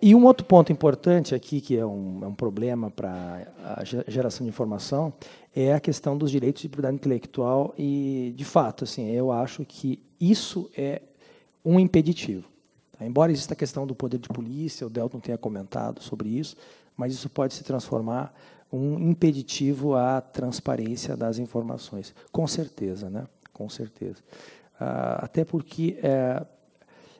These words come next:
o sistema de propriedade intelectual, ele é mais forte que o sistema de direito ambiental. Isso eu tô vendo na prática.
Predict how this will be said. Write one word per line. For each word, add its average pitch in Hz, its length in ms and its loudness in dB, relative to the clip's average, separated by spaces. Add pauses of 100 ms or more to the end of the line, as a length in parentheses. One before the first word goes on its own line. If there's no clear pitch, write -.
(640)
o 190 80 4
sistema 247 500 6
de 202 80 6
propriedade 180 400 4
intelectual, 165 640 2
ele 180 80 2
é 175 60 6
mais 220 320 2
forte 175 480 2
que - 120 -10
o 160 40 -4
sistema 156 480 -2
de 131 80 -2
direito 135 280 0
ambiental. 135 540 -8 (1700)
Isso 151 140 2
eu 180 40 6
tô 175 140 4
vendo 175 180 6
na 185 100 4
prática. - 500 -6